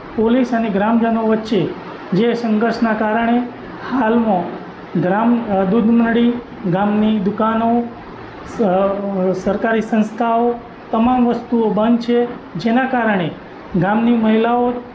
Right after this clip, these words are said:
અને બાળકો જ ગામમાં જોવા મળી રહ્યા છે અને ગામમાં પાણીના પીવાના પ્રશ્નોના કારણે બોર ઓપરેટરોને અમારે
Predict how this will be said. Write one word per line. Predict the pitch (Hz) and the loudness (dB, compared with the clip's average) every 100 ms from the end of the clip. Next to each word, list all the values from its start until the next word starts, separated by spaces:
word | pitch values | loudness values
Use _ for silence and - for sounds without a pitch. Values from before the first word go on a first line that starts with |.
| - - | -18 -6
અને | 214 240 | 0 2
બાળકો | 214 220 233 240 247 | 2 2 0 0 0
જ | 180 | 2
ગામમાં | 208 214 220 | 2 2 2
જોવા | 202 208 208 | 2 2 2
મળી | 202 226 | 2 2
રહ્યા | 233 226 226 | 2 2 0
છે | - 240 247 247 - - - - - | 0 0 0 -4 -14 -16 -16 -16 -4
અને | 233 262 220 160 - - | 0 2 2 -2 -8 -6
ગામમાં | 175 190 233 247 240 | -2 2 2 2 2
પાણીના | 214 233 247 | 0 2 2
પીવાના | 240 233 240 240 233 | 2 2 2 2 0
પ્રશ્નોના | 240 233 247 240 233 | -2 0 2 2 2
કારણે | 226 226 226 220 226 226 - - | 0 0 0 0 2 0 -4 -2
બોર | 214 254 | 0 2
ઓપરેટરોને | 240 240 240 233 233 226 220 190 - - - - | 2 0 0 2 2 2 0 0 -4 -12 -10 -2
અમારે | 214 226 208 | 2 2 0